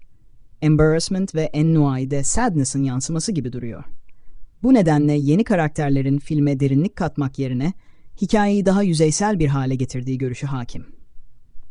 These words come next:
Ayrıca filmde Riley'nin lise geçişine odaklanılması, ilk filmin büyük tematik çerçevesine kıyasla biraz basit bulunmuş. İlk filmde Riley'nin dünyasının temellerinin yıkılmasını izlerken,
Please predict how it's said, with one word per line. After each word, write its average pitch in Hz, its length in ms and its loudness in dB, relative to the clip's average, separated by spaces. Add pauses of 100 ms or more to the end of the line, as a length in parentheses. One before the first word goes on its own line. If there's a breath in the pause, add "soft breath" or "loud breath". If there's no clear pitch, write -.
Ayrıca 180 600 2
filmde 180 360 2
Riley'nin 165 560 4
lise 165 180 2
geçişine 147 360 0
odaklanılması, 135 840 0 (640)
ilk 240 180 2
filmin 160 380 2
büyük 170 200 -2
tematik 156 380 0
çerçevesine 151 600 -2
kıyasla 196 540 0 (140)
biraz 170 300 2
basit 170 300 0
bulunmuş. 127 480 -2 (920)
İlk 202 180 2
filmde 147 480 4 (240)
Riley'nin 147 460 6
dünyasının 143 540 2
temellerinin 143 540 4
yıkılmasını 139 500 0
izlerken, 156 640 0